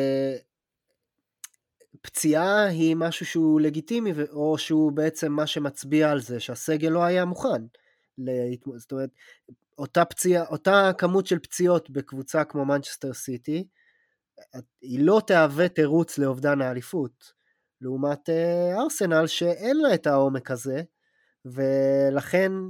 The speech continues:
אחד הדברים שאפשר לשים עליהם את ה-, את האצבע, זה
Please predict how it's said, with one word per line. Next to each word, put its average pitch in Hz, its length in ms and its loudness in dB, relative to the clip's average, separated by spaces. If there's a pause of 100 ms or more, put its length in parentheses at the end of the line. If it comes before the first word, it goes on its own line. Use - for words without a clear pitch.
(300)
אחד 180 280 -2
הדברים 160 360 0
שאפשר 151 340 0
לשים 151 320 -2
עליהם 139 200 -2
את 123 120 -14
ה-, 120 320 -8 (180)
את - 120 -12
האצבע, 123 640 -6 (460)
זה 143 500 0